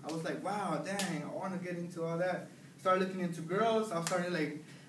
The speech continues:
I wanted to, I wanted to just mess around and care. I started being a player. Started dressing up, dressed to impress. D two I, started hitting, hitting up crews, party crews and stuff like that. So I was just, one of the things I just remember.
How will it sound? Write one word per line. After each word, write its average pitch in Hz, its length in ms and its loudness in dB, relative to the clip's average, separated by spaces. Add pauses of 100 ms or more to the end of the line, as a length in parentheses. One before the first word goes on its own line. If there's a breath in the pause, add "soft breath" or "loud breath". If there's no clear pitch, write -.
I 139 60 -2
wanted 170 280 2
to, 156 140 0
I 156 40 -2
wanted 170 220 0
to 170 60 -4
just 170 160 -6
mess 165 240 -2
around 185 420 2
and 165 160 -2
care. 185 220 4
I 185 40 4
started 180 240 4
being 165 120 0
a 139 40 -2
player. 196 500 2
Started 170 340 0
dressing 165 360 -4
up, 180 180 -2
dressed 170 220 -2
to 175 100 -4
impress. 208 500 2
D - 160 -12 (140)
two 180 160 0
I, 180 180 8
started 170 320 -2
hitting, 165 220 -2 (220)
hitting 196 220 2
up 180 200 0
crews, 254 360 4 (460 loud breath)
party 196 220 4
crews 202 300 0
and 190 80 -4
stuff 190 240 -2
like 185 140 -2
that. 185 180 4
So 180 100 2
I 170 60 6
was 180 120 2
just, - 200 -6
one 190 120 0
of 180 120 2
the 180 60 -2
things 185 140 0
I 156 120 -2
just 160 180 -6
remember. 160 380 -2